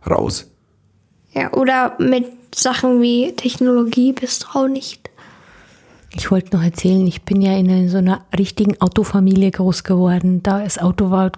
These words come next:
Speaker 3: ganz wichtig. Da wurde jeden Samstag,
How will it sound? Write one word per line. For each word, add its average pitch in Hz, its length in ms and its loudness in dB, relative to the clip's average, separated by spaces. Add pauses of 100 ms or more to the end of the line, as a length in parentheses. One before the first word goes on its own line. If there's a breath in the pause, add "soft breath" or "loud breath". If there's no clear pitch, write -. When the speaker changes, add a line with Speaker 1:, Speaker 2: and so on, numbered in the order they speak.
Speaker 3:
ganz 185 300 2
wichtig. 180 480 0
Da 175 120 0
wurde 180 200 2
jeden 190 440 2
Samstag, 175 680 -2